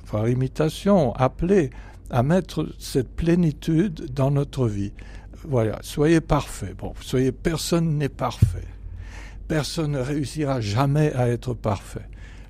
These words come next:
La grâce du Christ, c'est-à-dire notre, euh, union à lui, fait que nous sommes capables, pas par nous-mêmes, mais par lui, de, de surmonter nos égoïsmes, de, nos repliements, nos préjugés.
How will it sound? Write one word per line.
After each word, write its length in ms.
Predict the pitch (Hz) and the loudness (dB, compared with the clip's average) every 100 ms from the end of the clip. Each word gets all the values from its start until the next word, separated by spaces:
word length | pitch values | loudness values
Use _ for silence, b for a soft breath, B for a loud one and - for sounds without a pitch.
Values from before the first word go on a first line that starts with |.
| - | -4
La 120 | 127 | -2
grâce 460 | 120 127 196 208 | 0 2 4 4
du 160 | - 160 | 0 -2
Christ, 440 | - 156 135 - - | 0 -2 -2 -4 -4
c'est-à-dire 640 | 127 - 127 131 135 123 135 117 | -4 -2 -2 2 2 2 0 0
notre, 480 | 120 - 117 104 - - 120 | 0 0 0 0 -2 -6 -2
euh, 100 | 110 - | -2 2
union 440 | 143 156 165 156 117 | 2 4 4 6 6
à 80 | |
lui, 380 | 120 165 240 147 B B B | 4 6 6 4 B B B
fait 260 | B - 196 | B 2 2
que 120 | 196 | 4
nous 180 | 151 147 | 2 2
sommes 300 | - 175 156 - - - | 0 0 -2 -6 -8 0
capables, 680 | 147 - 190 214 165 120 - - | 0 2 0 2 2 0 -4 -4
pas 160 | - 139 | 2 2
par 220 | 156 151 | 4 6
nous-mêmes, 440 | 180 196 220 190 | 8 8 6 4
mais 200 | 120 120 | 2 -4
par 300 | 104 - 127 | -2 0 2
lui, 340 | 151 175 190 139 B B B B 123 | 4 4 2 0 B B B B -4
de, 240 | 123 143 | 4 4
de 220 | 131 143 | 4 0
surmonter 880 | 120 - 190 165 156 - 165 160 170 | 0 4 4 4 0 0 0 2 2
nos 260 | 147 127 123 | -2 0 0
égoïsmes, 920 | 107 117 110 90 92 113 107 - 107 | 0 -2 -2 -4 -2 -4 -4 -4 -4
de, 140 | 101 107 B B | -4 -8 B B
nos 140 | 127 113 | 0 2
repliements, 920 | 110 107 110 120 113 107 123 127 135 | 2 0 0 0 0 2 2 0 0
nos 160 | 120 107 | -2 -4
préjugés. 680 | 95 113 110 104 98 92 | -2 -2 0 0 -2 -4